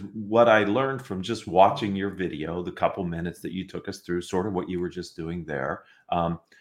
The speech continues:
was the different ways the chair should meet your body or the bo-, your body should meet the chair. Would people, is it the proper indicator that you have the chair adjusted correctly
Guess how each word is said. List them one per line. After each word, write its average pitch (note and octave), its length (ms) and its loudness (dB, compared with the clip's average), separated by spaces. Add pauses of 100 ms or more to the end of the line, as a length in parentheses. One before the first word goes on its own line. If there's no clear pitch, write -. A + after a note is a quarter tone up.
(160)
was G2 340 4 (460)
the G2 400 2 (160)
different A#2+ 500 0 (320)
ways G#2 480 0
the F#2 80 -2
chair F#2+ 320 -2
should E2 300 -8
meet G2+ 240 -2
your E2 100 -6
body F2 400 4
or E2 320 -6
the F2 80 -8
bo-, E2 300 2
your F2 100 -6
body D#2+ 240 -2
should D#2+ 200 -8
meet E2 180 -8
the D2+ 80 -12
chair. D#2 420 -4 (460)
Would C#3 360 2
people, G3+ 600 -2 (340)
is G3+ 240 10
it - 320 2 (540)
the G#2+ 80 -6
proper D3+ 640 6
indicator A2 720 0
that G2+ 180 -6
you G#2 100 0
have A2 220 0
the G2+ 80 -2
chair G#2 260 -2
adjusted G#2 480 -6
correctly G2+ 560 -2